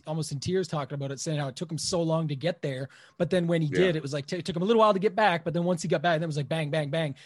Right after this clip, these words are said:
Speaker 1: And now he's winning, like, at a crazy clip. And it just took some time. I'm not gonna compare him to Na. I'm just saying that's one thing that stood out to me.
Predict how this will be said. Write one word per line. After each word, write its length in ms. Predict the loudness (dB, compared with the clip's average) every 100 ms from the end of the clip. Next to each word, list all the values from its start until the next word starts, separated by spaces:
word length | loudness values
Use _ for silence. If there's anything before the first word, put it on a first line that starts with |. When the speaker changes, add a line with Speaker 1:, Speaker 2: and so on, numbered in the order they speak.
| -10
Speaker 1:
And 100 | -2
now 160 | 2 4
he's 140 | 2
winning, 200 | 0 0
like, 200 | 0 -4 -6
at 100 | -8
a 20 |
crazy 400 | -4 -2 -2 -4
clip. 300 | -4 -2 -2
And 100 | -4
it 40 | -8
just 180 | -8
took 160 | -8 -6
some 160 | -6 -4
time. 300 | 0 0 0
I'm 320 | -4 -20 -4
not 140 | 2
gonna 120 | 2 2
compare 320 | 0 4 4
him 100 | 4
to 80 | 0
Na. 220 | 0 -2
I'm 100 | -4
just 120 | -6
saying 140 | -4
that's 200 | -4 -4
one 220 | -4 -4 -4
thing 180 | -4 -4
that 120 | -6
stood 240 | -6 -2
out 180 | -2 -2
to 60 | -4
me. 220 | -4 -6